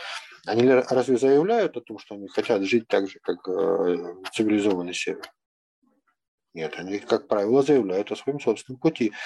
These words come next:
Просто они говорят: «Не, не мешайте нам, пожалуйста».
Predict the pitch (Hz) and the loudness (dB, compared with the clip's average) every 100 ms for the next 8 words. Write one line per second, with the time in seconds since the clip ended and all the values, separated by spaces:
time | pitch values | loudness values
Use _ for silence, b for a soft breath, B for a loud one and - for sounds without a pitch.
0 | B - 101 - 107 101 113 107 113 120 | B -8 -8 -6 -4 2 4 4 4 4
1 | 117 101 98 95 104 104 - 220 226 104 | 6 4 2 -2 -4 -4 0 0 0 -4
2 | 82 80 85 85 85 - | -16 -20 -16 -14 -14 -20